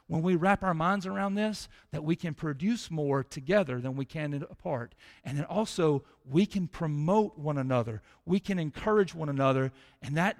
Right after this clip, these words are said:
ignites inside of us something that makes us say, "Let's do anything. Let's go after it. Because if you're with me, then I'm not alone."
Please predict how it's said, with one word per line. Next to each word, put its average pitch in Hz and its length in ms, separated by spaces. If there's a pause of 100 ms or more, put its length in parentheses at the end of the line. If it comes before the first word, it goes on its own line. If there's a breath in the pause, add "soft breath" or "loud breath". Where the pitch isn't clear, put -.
ignites 151 800
inside 135 360
of 113 60
us 120 140
something 117 380 (240 soft breath)
that 147 80
makes 165 240
us 151 100
say, 143 340 (180 soft breath)
"Let's 170 500 (260)
do 185 400 (400)
anything. 143 460 (920)
Let's 202 180
go 233 220
after 214 320
it. - 300 (640)
Because 180 280
if 160 140
you're 233 160
with 233 240
me, 254 300 (500 loud breath)
then 135 100
I'm 131 120
not 139 180
alone." 131 320